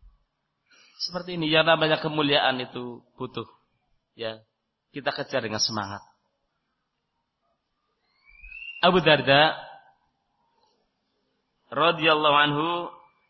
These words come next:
di zaman Rasulullah terhitung orang yang ditugasi untuk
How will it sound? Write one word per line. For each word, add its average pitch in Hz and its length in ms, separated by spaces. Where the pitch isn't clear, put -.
di 160 80
zaman 170 480
Rasulullah 175 720
terhitung 160 840
orang 143 560
yang 156 240
ditugasi 143 1040
untuk 139 480